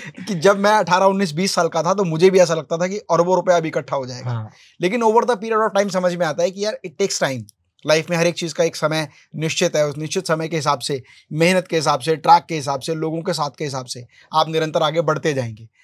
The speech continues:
Speaker 1: पर ऐसा नहीं होगा कि बीस साल की उम्र में आपने आज शुरू किया और अगले एक साल के अंदर आप अरबपति, खरबपति बन जाएंगे। तो क्या मैसेज आप देना चाहते हैं युवाओं को?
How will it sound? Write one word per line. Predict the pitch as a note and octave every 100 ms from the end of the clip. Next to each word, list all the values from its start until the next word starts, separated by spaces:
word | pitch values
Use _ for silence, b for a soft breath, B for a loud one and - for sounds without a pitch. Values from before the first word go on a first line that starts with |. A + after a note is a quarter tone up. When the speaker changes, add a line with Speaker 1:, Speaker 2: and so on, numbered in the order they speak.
| b
Speaker 1:
पर | F3
ऐसा | F3+ F#3 G3
नहीं | E3+
होगा | D#3+ F3
कि | F#3+ G3+ F#3+ b b D3+
बीस | F3+ F#3
साल | F#3 F3+
की | F#3
उम्र | F3 F3
में | F3
आपने | E3+ F3
आज | E3 F3
शुरू | - E3+
किया | D#3 D#3+ E3
और | E3+
अगले | E3 D#3+ F3 F3
एक | -
साल | - D#3+
के | D3+
अंदर | C#3+ C#3 A2+ _ _
आप | D3+ D3+
अरबपति, | D#3+ D#3 D#3+ E3
खरबपति | D3 D3+ D3 C3+
बन | C3+ B2
जाएंगे। | A#2+ A#2+ - _ b -
तो |
क्या | - B3
मैसेज | A#3+ G3 F3+
आप | F#3
देना | D3 D3 C3+
चाहते | B2 A2+
हैं | C3
युवाओं | A#2+ A2+ A2+
को? | -